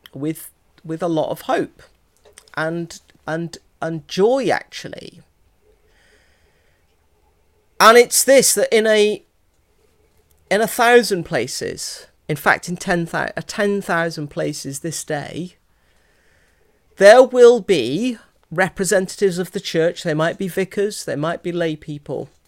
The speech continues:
who are genuinely making a difference in people's lives.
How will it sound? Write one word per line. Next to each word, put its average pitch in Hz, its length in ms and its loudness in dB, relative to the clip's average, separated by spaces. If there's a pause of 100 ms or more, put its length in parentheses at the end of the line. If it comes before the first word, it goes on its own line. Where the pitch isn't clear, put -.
(1000)
who 175 160 0
are 180 60 2
genuinely 185 540 0
making 165 380 -6
a 147 60 -4
difference - 720 -12 (480)
in 151 160 -8
people's 143 420 -8
lives. 131 640 -8